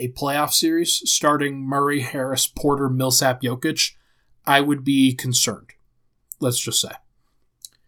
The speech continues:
And the final one, Morris, Murray, and Harris going really small. Uh, you've got Morris at the one, Murray at the two, Harris at the three for most of that time.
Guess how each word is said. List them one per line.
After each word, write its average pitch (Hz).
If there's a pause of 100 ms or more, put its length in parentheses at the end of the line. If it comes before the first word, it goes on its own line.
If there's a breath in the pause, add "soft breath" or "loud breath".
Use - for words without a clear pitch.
(580)
And 170
the 170
final 175
one, 131
Morris, 160
Murray, 160
and 131
Harris 120 (200)
going 147
really 160
small. 131 (540)
Uh, 123
you've 120
got 120
Morris 147
at 135
the 139
one, 135
Murray 135
at 127
the 127
two, 131
Harris 135
at 131
the 123
three 139
for 143
most 139
of 147
that 143
time. 147